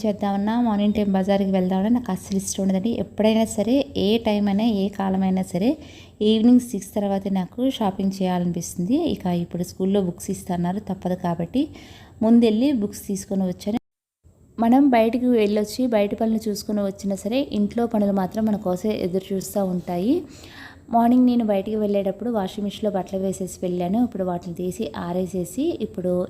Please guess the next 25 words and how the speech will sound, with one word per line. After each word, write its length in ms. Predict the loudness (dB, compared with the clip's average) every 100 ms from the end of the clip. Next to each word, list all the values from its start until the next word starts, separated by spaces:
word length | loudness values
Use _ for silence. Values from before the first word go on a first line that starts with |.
| -4
ఈ 80 | -4
శారీకి 460 | -4 -4 -4 -6
అయితే 160 | -6 -8
కనుక 460 | -10 -10 -6 -6 -4
కంచి 220 | -4 -4
పెడదామని 480 | -6 -4 -4 -4 -4
చెప్పేసి 640 | -6 -10 -10 -10 -6 -6 -6 -12 -20 -20 -16 -10
వీటిని, 600 | -6 0 0 0 -4 -4
అంటే 180 | -4 -4
దీన్ని 240 | -2 -2
ఇలా 200 | -2 -4 -2
ఫోల్డ్ 260 | -2 -2 -2
చేస్తున్నాను. 640 | -4 -6 -6 -2 -2 -2 -8 _ _ _ _ -20 -20 0
మన 120 | 4 6
ఫ్యామిలీ 360 | 6 6 8
మెంబర్స్ 420 | 8 6 4 2
నన్ను 180 | 0 2
చాలామంది 840 | 2 2 2 2 2 2 2 2 2
"గంజి 360 | 4 4 4
మీరు 200 | 2 2
ఎలా 260 | 4 4 4
పెడతారో 480 | 2 0 0 2 2
ఒకసారి 400 | -2 -4 -2 0
గంజి 180 | 0 -2
పెట్టని 320 | -2 -2 -2